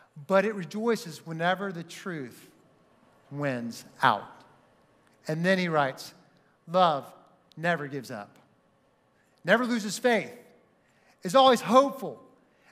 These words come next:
and endures through every circumstance." And I read all that and I go, "Whoa, wouldn't you want to be loved like that?" That's how God loves you.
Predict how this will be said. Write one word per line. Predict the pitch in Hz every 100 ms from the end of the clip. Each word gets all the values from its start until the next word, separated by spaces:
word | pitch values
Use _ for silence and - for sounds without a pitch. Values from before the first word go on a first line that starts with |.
| -
and | 208
endures | 208 240 269 233 -
through | 233 220 - -
every | - 294 320 220 240 226 185
circumstance." | - - 330 320 269 202 - 233 190 135 - - - -
And | 240
I | 233 226 247
read | 320
all | 302 233
that | 220
and | 226
I | 254
go, | 254 226 - - - - _
"Whoa, | 277 339 370 381 349 330 277 185 120 - - _ _ _ _ _ _ _ _ _ _ _
wouldn't | 170 233 359 330
you | 302
want | 302 302
to | 294
be | 269
loved | 214 247 247
like | 240 208 156
that?" | 196 226 277 - - - _ _ _ _ _ _ _ _ _ _ _ _ _ _ _ _ _ _ _ -
That's | 147 202 247 247
how | 233
God | 180 202 185
loves | 180 139
you. | 190 151